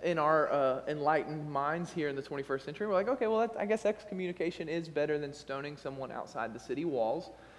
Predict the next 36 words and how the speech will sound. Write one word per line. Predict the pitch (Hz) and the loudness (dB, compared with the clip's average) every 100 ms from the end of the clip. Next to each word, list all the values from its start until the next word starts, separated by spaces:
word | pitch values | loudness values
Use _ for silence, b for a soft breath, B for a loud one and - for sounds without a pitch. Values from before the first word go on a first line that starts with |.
| B B | B B
Uh, | - 123 | -2 0
good | 143 170 | 0 0
job." | 170 147 180 190 - B B B B | 2 4 2 0 -8 B B B B
Still | - 143 143 | -6 -2 0
seems | 185 175 | 0 0
a | 185 | 4
little | 190 | 4
weird | 170 160 160 | 6 4 4
to | 175 | 0
us, | |
but | 180 202 | 4 4
he's | 208 202 | 4 2
got | 196 233 240 | 6 6 6
a | 165 202 | 4 2
deeper | 214 220 202 | 0 4 2
point, | - 185 143 98 - - - b b | 2 -4 -2 -4 -12 -20 -20 b b
and | 160 | -2
something | 202 196 196 | 2 4 4
that | 175 | 4
I | |
think | 165 175 | 2 0
we | 175 | 0
need | 170 | 0
to | 156 | 0
hold | - 196 202 165 | 0 2 2 0
to | - 120 87 92 - B B | -4 -4 -2 -6 -10 B B
is | 170 180 | -2 0
he | 190 | 0
doesn't | 160 202 240 330 269 | 4 4 6 2 0
just | 262 | 0
say, | 247 202 | 2 0
"Turn | 226 226 | 2 2
'em | 208 | 4
over | 202 196 196 196 | 6 6 6 6
and, | 180 | 6
like, | 165 139 | 4 2